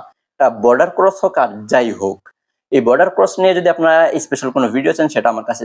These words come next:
জানিয়ে দিবেন, সেটা চাইলে আপনারা কমেন্ট বক্সে জানিয়ে দিতে পারেন। আর যারা এই ভিডিওটি Facebook থেকে অথবা YouTube থেকে যে যেখান থেকে দেখছেন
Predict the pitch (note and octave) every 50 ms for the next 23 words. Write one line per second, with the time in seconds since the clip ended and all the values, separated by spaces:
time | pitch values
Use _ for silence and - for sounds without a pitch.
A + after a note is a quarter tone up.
0 | A#2+ A2+ B2+ C3+ A#2+ G#2 G#2+ G#2 G2+ G2+ B2 D3+ A3 - _ _ - - C#3 D3
1 | - E3 D#3 D3+ D3+ C#3 C3+ - B2+ B2 A#2+ A#2 A2+ A#2 - - A#2+ A#2 B2 C3
2 | A#2+ G#2+ G2+ G2+ G2+ - G#2+ - A#2+ A2 B2+ E3 F#3 - D#3 C#3+ - C#3+ C3 C3
3 | C3 C#3+ D3 C#3+ - - F3+ F#3+ G#3 F#3+ G#3+ G3 G3+ G#3 G3 F#3+ G3 - G3+ G3+
4 | G3+ G3 F#3+ - C#3+ B2+ C3+ D3+ D#3 D#3 - D#3+ - D3 B2 - B2 B2 A#2+ A#2+
5 | A#2+ B2 - D3 - - - C3 C#3+ C3+ A#2+ A2+ A2+ G#2+ A2 A#2+ A#2 D#3 E3 E3+
6 | F#3 F#3 F#3 E3+ C3+ B2+ - - C3+